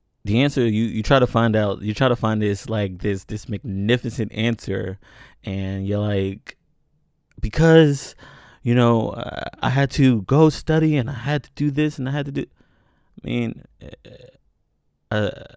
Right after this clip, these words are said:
after, like, a couple of minutes, I thought about it. I was like, "I wasn't ready."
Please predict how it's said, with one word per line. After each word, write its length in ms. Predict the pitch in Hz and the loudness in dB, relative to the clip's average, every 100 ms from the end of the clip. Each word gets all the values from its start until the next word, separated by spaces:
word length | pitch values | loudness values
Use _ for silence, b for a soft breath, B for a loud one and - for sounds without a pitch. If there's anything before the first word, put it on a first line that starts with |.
| _ _ _ _ | _ _ _ _
after, 260 | 110 110 113 | -6 -2 0
like, 200 | 110 98 | -2 -2
a 20 | |
couple 220 | - 113 | -4 -4
of 60 | 104 | -2
minutes, 200 | 131 - | -4 -4
I 60 | 101 | -4
thought 160 | 147 | -4
about 160 | 143 - | -4 -4
it. 40 | |
I 40 | - | -6
was 100 | 127 | -8
like, 120 | - | -4
"I 20 | |
wasn't 240 | 127 139 143 | -4 -2 -6
ready." 220 | 131 | -6